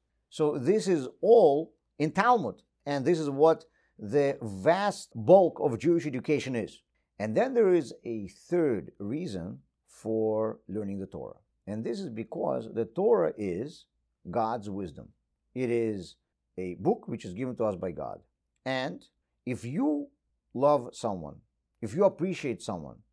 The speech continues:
you will be talking to this person, trying to understand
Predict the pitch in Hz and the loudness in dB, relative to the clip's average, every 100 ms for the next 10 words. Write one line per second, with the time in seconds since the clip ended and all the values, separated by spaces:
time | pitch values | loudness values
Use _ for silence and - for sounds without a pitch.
0 | _ _ - 117 170 202 180 147 131 127 | _ _ -10 -2 0 6 6 6 0 -4
1 | 123 - 180 202 185 147 131 120 - 101 | -6 -4 2 2 2 -2 -4 -4 -4 -6
2 | 143 147 165 185 190 165 170 - 220 254 | -6 -4 -2 -2 0 0 -2 -4 -2 0
3 | 170 160 | 0 -2